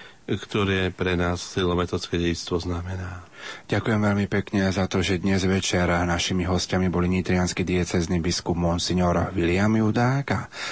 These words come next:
Speaker 2: cirkevný historik a farár v Selciach doktor Gabriel Brenza, že sme spoločne mohli rozoberať význam misie svätých Cyrila a Metoda na našom území.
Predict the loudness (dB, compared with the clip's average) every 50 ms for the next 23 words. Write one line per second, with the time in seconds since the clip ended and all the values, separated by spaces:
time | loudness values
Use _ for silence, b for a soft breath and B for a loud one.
0 | B B B -4 -4 -2 0 0 2 2 2 2 2 0 0 -2 0 0 0 0
1 | 0 0 -2 -2 -2 -2 0 0 0 0 0 -2 -2 0 0 0 0 0 -2 0
2 | 0 -2 -4 -4 -2 -2 -2 -2 -2 -4 B B B B B B -2 -2 -2 0
3 | 0 0 2 2 2 2 2 0 0 0 0 0 0 0 0 0 0 0 -2 -2
4 | -2 0 0 0 0 0 0 0 2 2 2 2 2 0 0 B B B B B
5 | B B 0 0 0 2 2 2 2 0 0 0 0 0 0 2 2 0 2 2
6 | 0 0 0 0 0 0 0 0 0 -2 0 -2 -4 -4 -2 -2 0 2 2 2
7 | 2 2 2 0 0 0 0 0 0 0 0 0 0 0 0 0 0 0 0 0
8 | 0 0 0 2 2 2 0